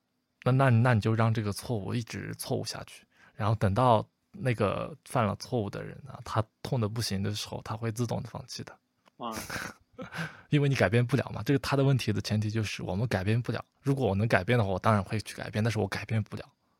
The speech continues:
Speaker 1: 那我，
Speaker 2: 啊。
Speaker 1: 那我怎么办？那我不能当炮灰，对不对？<laughs>
Speaker 2: 啊，所以你，
Speaker 1: 啊，
Speaker 2: 你其实讲到它是一些外，
Speaker 1: 就，就，嗯。
Speaker 2: 外，外部的一些问题，对吧？就是可能别人的错，
Speaker 1: 啊，对，对，对。
Speaker 2: 别人的问题我改变不了，比如说这个社会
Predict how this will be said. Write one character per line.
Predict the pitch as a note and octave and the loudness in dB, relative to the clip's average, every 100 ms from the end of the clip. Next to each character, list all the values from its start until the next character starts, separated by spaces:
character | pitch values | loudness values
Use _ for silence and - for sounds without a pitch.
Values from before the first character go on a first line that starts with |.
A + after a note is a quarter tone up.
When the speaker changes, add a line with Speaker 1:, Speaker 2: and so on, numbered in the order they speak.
| _ - | _ -6
Speaker 1:
那 | A#2+ | -4
我， | G#2 | -2
Speaker 2:
啊。 | A#2 | -2
Speaker 1:
那 | G2+ | -2
我 | G2 | -2
怎 | - | -6
么 | - | -12
办？ | G2+ G#2+ | -4 2
那 | |
我 | A2+ | 2
不 | F#2+ A2+ | 2 0
能 | G#2+ | 2
当 | A2+ | 2
炮 | G#2 A#2+ | 0 -2
灰， | G2+ G#2 | -2 -2
对 | G2+ | -4
不 | F#2+ | -6
对？ | - - - - - | -12 -16 -20 -16 2
<laughs> | - G#2+ G2+ A2 A#2 | 4 6 2 -4 -8
Speaker 2:
啊， | A2 G#2+ _ _ - G#3 - G3+ G3 | -10 -12 _ _ -4 -4 -2 -6 4
所 | E3 | 4
以 | |
你， | D3 D3 C3 | 4 0 -2
Speaker 1:
啊， | B2+ | -2
Speaker 2:
你 | A#2+ | 0
其 | D#3 | 0
实 | F#3 | 2
讲 | D3+ | 4
到 | C3 C#3 | 4 2
它 | D#3 | -2
是 | D#3+ D#3+ | 0 0
一 | |
些 | D3+ E3 | 0 -2
外， | E3 F#3+ A#3+ | -2 -2 -2
Speaker 1:
就， | - | -2
就， | C3 | -4
嗯。 | |
Speaker 2:
外， | G3+ | -4
外 | D3+ A3 D#3+ | -2 -2 -2
部 | A2 | -6
的 | G2+ | -10
一 | |
些 | F#2+ G#2+ | -10 -8
问 | G#2+ G2+ | -8 -12
题， | _ - | _ -16
对 | F#2+ | -16
吧？ | _ _ _ | _ _ _
就 | A2 | -14
是 | G#2 G#2+ G#2 | -10 -8 -8
可 | G#2+ | -10
能 | G#2 | -8
别 | G#2+ A2+ | 2 4
人 | G#2+ | 4
的 | C#3 | 0
错， | G2 | 0
Speaker 1:
啊， | |
对， | |
对， | G#2 G2 | -2 -2
对。 | |
Speaker 2:
别 | G#2 | -2
人 | B2+ | 0
的 | F3 | 0
问 | C3 | -2
题 | G#2+ | -4
我 | G#2+ | -4
改 | G2 | -4
变 | F#2+ G2 | -4 -6
不 | G2+ | -4
了， | G2 - _ _ _ _ | -6 -6 _ _ _ _
比 | |
如 | G#2 | -6
说 | A2+ | -4
这 | A#2 | -4
个 | A2 | -4
社 | - F#3 | 2 2
会 | G3 | 4